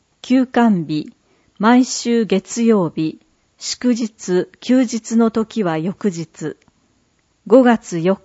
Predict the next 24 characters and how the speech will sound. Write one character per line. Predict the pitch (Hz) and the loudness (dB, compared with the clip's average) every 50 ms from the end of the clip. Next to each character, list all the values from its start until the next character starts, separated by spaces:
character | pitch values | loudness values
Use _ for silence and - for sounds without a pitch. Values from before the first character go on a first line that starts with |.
| _ _ - | _ _ -4
日、 | - 180 175 - - _ - | 0 2 2 2 0 _ -12
祝 | - - - - - 254 233 | -12 -10 -8 -4 -4 -4 -2
日 | 233 247 226 - - 233 220 | -2 -4 -4 -4 -2 -2 0
月 | 175 208 214 - - - 240 | 0 0 -2 -2 -4 -4 0
曜 | 247 247 226 180 156 | 2 2 2 2 2
は | 160 165 156 - - _ _ | 0 0 0 0 -2 _ _
開 | - - 196 226 220 | -10 -4 -2 -2 -2
館 | - - 196 185 185 170 160 | -2 -2 -2 -2 0 -2 -2
で | 170 180 | -2 -4
す。 | - - - - _ _ _ _ _ _ _ _ _ _ _ _ _ _ _ _ _ _ _ _ _ _ _ _ _ _ _ _ _ _ _ _ _ _ _ - | -6 -6 -12 -20 _ _ _ _ _ _ _ _ _ _ _ _ _ _ _ _ _ _ _ _ _ _ _ _ _ _ _ _ _ _ _ _ _ _ _ -2
名 | 196 214 226 214 | 2 2 4 6
古 | 262 277 | 6 6
屋 | 269 262 262 247 | 6 6 4 2
城 | - 254 262 254 | 2 4 4 4
博 | 233 208 233 214 - 240 233 | 2 2 -2 -4 -2 -2 0
物 | 214 233 - - - | 0 -2 -4 -4 -4
館 | - 220 214 220 220 | 0 2 2 2 2
コ | - - 226 | 0 0 0
レ | 214 226 226 | 0 0 0
ク | - - | -2 -6
シ | - - 226 | -4 0 2
ョ | 220 | 2
ン | 214 202 | 2 2
展 | - - 175 165 170 170 170 - | 0 -4 -4 -4 -4 -4 -6 -8